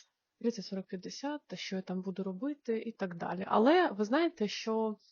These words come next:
я бачу дуже різні досвіди у людей, і просто кардинально різні. І дехто говорить:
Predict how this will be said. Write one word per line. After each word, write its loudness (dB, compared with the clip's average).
я -2
бачу -4
дуже 2
різні 0
досвіди 0
у 0
людей, -6
і -2
просто -2
кардинально 0
різні. -4
І -2
дехто 6
говорить: 4